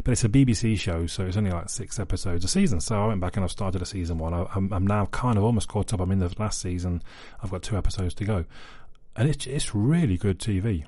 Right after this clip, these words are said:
really good T V, a really clever story, some good twists, some good turns. Um, the ca-, a bit Game of Thrones style. Any, anyone's up for being killed, basically, pretty much, um,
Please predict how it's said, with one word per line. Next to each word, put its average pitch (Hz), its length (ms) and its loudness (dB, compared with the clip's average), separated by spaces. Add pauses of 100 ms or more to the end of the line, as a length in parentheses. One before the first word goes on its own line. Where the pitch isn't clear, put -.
really 151 380 2
good 101 120 0
T 98 180 -2
V, 85 260 -2
a 101 60 -8
really 127 320 2
clever 104 240 -2
story, 110 440 2
some 107 180 -2
good 131 180 0
twists, 101 320 0
some 107 120 0
good 135 140 -2
turns. 101 560 2 (460)
Um, 92 580 2 (1000)
the 120 160 -6
ca-, - 400 -2
a - 40 -8
bit - 380 6
Game 143 220 2
of 135 80 2
Thrones 143 320 4
style. 90 540 0 (200)
Any, 127 280 4
anyone's 127 400 4
up 123 120 2 (140)
for 120 340 0 (100)
being 120 240 2
killed, 135 260 2
basically, 92 440 -2
pretty 104 300 4
much, 92 440 -2 (400)
um, 98 480 2